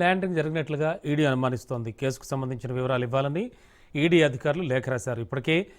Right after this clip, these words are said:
ఐబొమ్మ రవి బ్యాంక్ ఖాతా నుంచి మూడు పాయింట్ ఐదు కోట్లు ఫ్రీజ్ చేశారు పోలీసులు. విదేశీ బ్యాంక్ అకౌంట్ల నుంచి పెద్ద మొత్తంలో రవి ఖాతాకు నిధులు బదిలీ అయినట్లుగా సమాచారం. నెలకు పదిహేను లక్షల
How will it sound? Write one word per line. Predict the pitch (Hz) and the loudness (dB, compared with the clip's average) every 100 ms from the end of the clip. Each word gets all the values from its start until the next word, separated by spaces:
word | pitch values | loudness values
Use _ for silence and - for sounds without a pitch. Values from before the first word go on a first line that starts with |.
| - - 143 | -20 -4 4
ఐబొమ్మ | 160 185 202 175 120 | 6 6 4 2 2
రవి | 135 147 160 104 | 2 2 -2 0
బ్యాంక్ | 127 165 - | 0 0 0
ఖాతా | 151 147 | 0 0
నుంచి | 143 123 165 220 - _ _ | -4 -4 -4 -4 -12 _ _
మూడు | 170 233 190 | 0 0 0
పాయింట్ | 196 165 | -2 0
ఐదు | 151 156 | -2 -2
కోట్లు | 165 160 156 151 120 127 - | -2 -4 -4 -4 -6 -8 -4
ఫ్రీజ్ | 156 185 - | -2 0 -2
చేశారు | 147 - 135 135 | -4 -2 -4 -4
పోలీసులు. | 117 107 110 117 - - - 170 | -6 -6 -10 -12 -18 -20 -6 2
విదేశీ | 180 226 226 123 | 2 4 0 2
బ్యాంక్ | 135 180 | 2 0
అకౌంట్ల | 170 170 151 156 | -4 -4 -4 -6
నుంచి | 143 175 147 | -4 -6 -2
పెద్ద | 131 151 | -2 0
మొత్తంలో | 156 151 143 139 | -2 -2 -2 -2
రవి | 123 139 139 | -2 -4 -2
ఖాతాకు | 139 135 117 196 240 - - - | 0 0 0 -4 -4 -16 -20 -6
నిధులు | 131 151 156 220 208 117 | 2 4 8 6 6 2
బదిలీ | 135 185 180 | 0 4 2
అయినట్లుగా | 156 147 151 135 165 - | 2 -2 -6 -4 -4 -4
సమాచారం. | 120 127 120 110 101 104 | -4 -4 -4 -8 -8 -6
నెలకు | 127 123 165 220 - - - - | -6 -2 -4 -4 -12 -20 -20 2
పదిహేను | 180 185 226 | 4 6 4
లక్షల | 190 - | 2 0